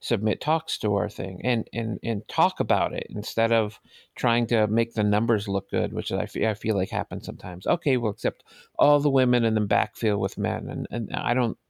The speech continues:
again, that's not about fairness. That's hiding the fact that we don't have enough, you know, s-, let's say women speakers at conferences. That, that doesn't help us because it doesn't, I, I, I think we're missing part of that. And that's something that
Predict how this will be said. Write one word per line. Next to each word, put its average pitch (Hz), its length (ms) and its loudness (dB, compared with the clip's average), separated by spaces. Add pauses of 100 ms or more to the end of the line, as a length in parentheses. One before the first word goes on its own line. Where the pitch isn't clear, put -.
(580)
again, 117 300 2
that's 117 180 2
not 120 140 2
about - 220 2
fairness. 147 440 2
That's - 280 -2
hiding 143 500 0
the 117 100 0
fact 131 320 -2
that - 100 -6
we 117 100 -4
don't 117 220 -2
have 113 180 -2
enough, 113 320 -4 (380)
you 110 100 0
know, 107 80 0
s-, - 280 -8
let's 113 160 -2
say 107 100 0
women 113 280 2
speakers 110 380 -6
at - 100 -8
conferences. - 760 -10
That, - 240 -4 (400)
that 123 120 -2
doesn't 123 320 0
help 120 360 0
us 98 220 -2
because 104 420 -6
it 110 120 -4
doesn't, 110 320 -2 (480)
I, 107 160 0
I, 107 220 0
I 110 60 0
think 117 200 -2
we're 107 80 2
missing 104 460 0 (100)
part 107 260 0
of 101 80 -6
that. 95 260 -4
And 113 120 -6
that's 107 160 -6
something 110 320 -2
that 104 180 -2